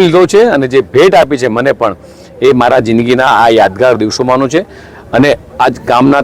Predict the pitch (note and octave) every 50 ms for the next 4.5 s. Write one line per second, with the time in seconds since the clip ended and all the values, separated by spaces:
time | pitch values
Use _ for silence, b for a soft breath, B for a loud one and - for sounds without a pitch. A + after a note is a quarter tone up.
0 | - - A2 A#2 C#3 D3+ D#3+ D#3+ E3 E3+ D#3 D#3 E3+ E3+ F3 F3+ F#3+ F#3+ - -
1 | - _ _ _ _ _ _ _ _ _ _ _ - G2+ G#2 A#2+ B2+ C3 - -
2 | C3+ C#3+ D3 D3+ C#3 - - C3+ C#3 C#3 C#3 B2+ A#2+ A#2 B2+ C3 C3 B2 A#2+ A#2
3 | A#2 A#2+ A#2 A2 G#2+ A2+ B2 C3+ B2+ - C3 B2 B2 B2+ A#2+ - - - G2 A2
4 | A#2+ G#2 B2 B2 A#2+ B2+ C3 B2+ A#2+ C#3+